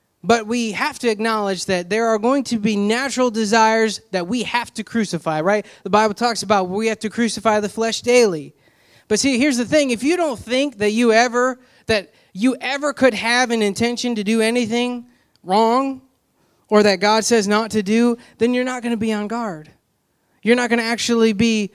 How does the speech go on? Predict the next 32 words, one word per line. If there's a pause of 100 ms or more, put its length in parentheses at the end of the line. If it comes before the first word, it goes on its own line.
(120)
on
the
offensive
against
this,
right? (300)
You,
do
you
understand
what
I'm
saying
here? (260)
If
you
don't
think
that
you
have
a
desire
to
sin, (400)
then
you're
not
gonna
do
anything
about